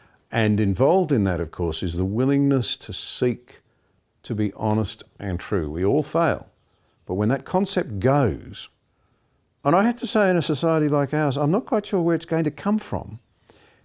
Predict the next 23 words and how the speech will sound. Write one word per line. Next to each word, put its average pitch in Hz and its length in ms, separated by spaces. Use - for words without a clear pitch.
when 123 180
so 185 240
few 185 220
people 139 280
are 123 60
going 123 240
to 113 60
church 117 320
regularly 113 500
and 101 140
being 107 240
reminded 131 720
that 78 140
they're 90 120
responsible 85 800
to 101 140
a 87 60
higher 90 400
authority 92 580
and 147 400
to 139 240
their 113 160
neighbours. 143 640